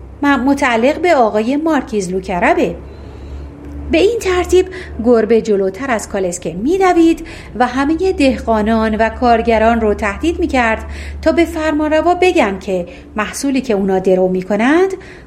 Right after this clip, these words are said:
متعلق به آقای مارکیز لوکرب هست. آنگاه منتظر کالسکه می‌ماند تا گفتگوی بین ویلیام و فرمانروا رو بشنوه.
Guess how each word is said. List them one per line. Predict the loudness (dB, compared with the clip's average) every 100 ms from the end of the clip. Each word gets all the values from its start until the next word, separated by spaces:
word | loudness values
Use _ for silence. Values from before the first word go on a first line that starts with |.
| -4
متعلق | -2 0 0 0 -2 0
به | 2
آقای | 2 2 2 2 0
مارکیز | -2 -4 -4 -4 -2
لوکرب | -4 -2 -2 0 -2 -4
هست. | -12 -10 -12 -12 -20 -20 -20 -20 -20 -4
آنگاه | 0 2 4 2 2 0
منتظر | -4 -2 -2 0 -2
کالسکه | -2 -2 -2 -2 -2
می‌ماند | 0 2 4 2 0 -10 -18 -2
تا | 0
گفتگوی | 2 0 0 0 2 2 2
بین | 2 2 2 4
ویلیام | 4 4 4 2 0
و | -2
فرمانروا | 0 -2 -2 -4 -4 -2 -2
رو | -2 -4 -8 -18 -8 -4
بشنوه. | -2 -4 -6 -6 -6 -6